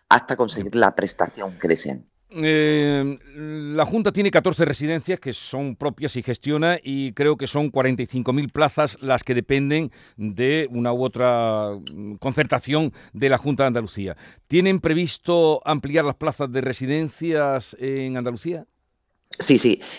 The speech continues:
Speaker 1: nosotros lo, vamos a ir a una nueva ampliación de plazas. Mira, para que nos hagamos una idea, desde que Juanma es presidente se han creado cuaren-, cuatro mil quinientas cincuenta y tres plazas. Hablo de mayores y personas con discapacidad. Solo en este año veintitrés, Jesús, mil novecientas setenta.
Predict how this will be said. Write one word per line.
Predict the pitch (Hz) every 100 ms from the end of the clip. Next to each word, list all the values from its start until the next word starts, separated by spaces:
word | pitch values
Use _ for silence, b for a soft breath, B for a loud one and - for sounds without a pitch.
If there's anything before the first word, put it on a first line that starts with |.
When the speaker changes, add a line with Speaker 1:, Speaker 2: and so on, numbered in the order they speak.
| -
Speaker 1:
nosotros | 110 - 139
lo, | 131 113
vamos | 110 127 104
a | 110
ir | 147 -
a | 80 87
una | 92 107
nueva | 101 101
ampliación | 98 98 95 101
de | 101
plazas. | 135 139
Mira, | 127 117 B B B B -
para | 127
que | 131 120
nos | 110
hagamos | 104 170 170
una | 156
idea, | 104 85 -
desde | 104 110 110
que | 110
Juanma | - 151 175
es | 170
presidente | 147 156 165 160
se | 156
han | 151
creado | 147 160 180 - _ _ _ _ -
cuaren-, | 135 135 127 123 - -
cuatro | 120 123 120
mil | 156 190
quinientas | 160 156 170 175
cincuenta | 156 143 131 117
y |
tres | - 139
plazas. | - 107 - - - - -
Hablo | - 135
de | 131
mayores | 113 135 175
y | 147 120
personas | - - 123 -
con | 110
discapacidad. | 107 98 98 90 76
Solo | 160 180
en | 180
este | 170 -
año | 160 151
veintitrés, | 143 131 147 185 - b b b -
Jesús, | 123 165 190
mil | 143 151 156
novecientas | 143 - 143 143 151
setenta. | 110 117 110 87